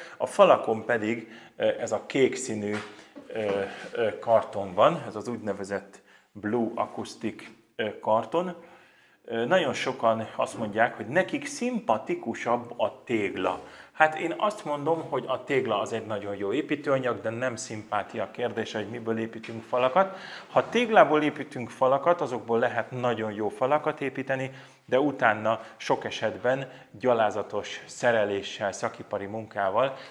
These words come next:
tönkre lehet tenni. Ö, egy szerelt jellegű épületbe, ö, kiválóan lehet, ö, szerelt jellegű válaszfalakat csinálni.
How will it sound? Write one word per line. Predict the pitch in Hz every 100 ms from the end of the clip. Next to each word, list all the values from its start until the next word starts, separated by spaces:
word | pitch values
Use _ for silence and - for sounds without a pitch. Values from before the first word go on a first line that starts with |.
| -
tönkre | 127 117 110 107
lehet | 98 95 -
tenni. | - 120 180 202 - - - - _ - _
Ö, | - 131 123 123 - - - - _ _ _ _ _ _ _ _
egy | 135
szerelt | - 208 156 117
jellegű | 139 127 117 104 113
épületbe, | 127 123 123 110 107 110 107 - - - - _
ö, | 107 107 101 - -
kiválóan | - 143 113 98 98 95 95 -
lehet, | 107 104 95 92
ö, | 101
szerelt | 98 - 113 98 -
jellegű | 107 98 95 90
válaszfalakat | 120 156 156 147 131 123 110
csinálni. | - 117 104 104